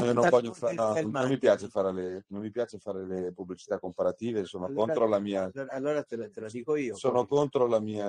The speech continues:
Speaker 1: la mia visione. Però mi piacerebbe, mm, che i clienti vedessero questo tipo di, mm, eh, offerta che noi facciamo. E l'altro, l'altra cosa importante è che noi comunque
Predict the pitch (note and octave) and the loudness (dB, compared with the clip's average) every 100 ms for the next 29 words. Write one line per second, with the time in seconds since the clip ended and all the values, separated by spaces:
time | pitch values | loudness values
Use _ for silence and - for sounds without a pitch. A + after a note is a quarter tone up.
0 | G2 F#2+ F2+ F#2+ F2 F2 F2 E2+ F2+ F2+ | -2 -4 -6 -10 -12 -14 -14 -16 -12 -8
1 | F2+ E2+ D#2 D2+ _ _ _ _ _ D#3+ | -8 -10 -18 -20 _ _ _ _ _ 6
2 | G2+ G2+ B2 - C#3 F#2+ F2+ - F#2 F2+ | 6 6 -4 0 0 0 -6 -10 -20 -20
3 | _ _ _ F#2 F2 _ _ _ _ G#2+ | _ _ _ _ _ _ _ _ _ -8
4 | G2+ G#2 F#2+ F#2+ G#2+ A2 G#2 E2 F2 G2+ | -8 -10 -16 -6 -2 -2 -4 -4 2 2
5 | G2 - E2 - F2 - E2 F2+ - - | 2 -2 -6 -4 -6 -6 -8 -8 -10 -8
6 | E2+ E2+ E2 E2 - E2+ F2 F2 E2 - | -8 -6 -8 -10 -12 -12 -10 -12 -14 -18
7 | D#2+ D#2+ D#2+ D#2 D#2 D#2 D#2+ - - - | -14 -12 -12 -12 -12 -12 -14 -10 -12 8
8 | A#2 G#2 - F2 E2+ E2+ E2+ E2+ E2 D#2 | 10 10 8 -4 -4 -4 -4 -4 -6 -14
9 | D2+ D2+ - D#2+ - D2+ D2+ A2+ - _ | -20 -14 -12 -12 -10 -10 -8 -10 -10 _
10 | _ _ _ _ - C#3+ G#2 _ _ A2 | _ _ _ _ 2 4 4 _ _ 4
11 | A2 - A2 G#2 G2+ G#2+ A2 G2 F#2+ G2+ | 4 4 0 0 2 4 4 0 0 0
12 | G2 G2 D#3+ - F2 A#2 C#3+ G2 - F#2 | 0 0 -2 0 0 0 -2 -6 -4 -6
13 | F#2 G#2+ F#2 F2 - C3+ E2+ F#2 C#3+ C#3+ | -4 -4 -2 -4 -4 -6 -6 -4 -2 -2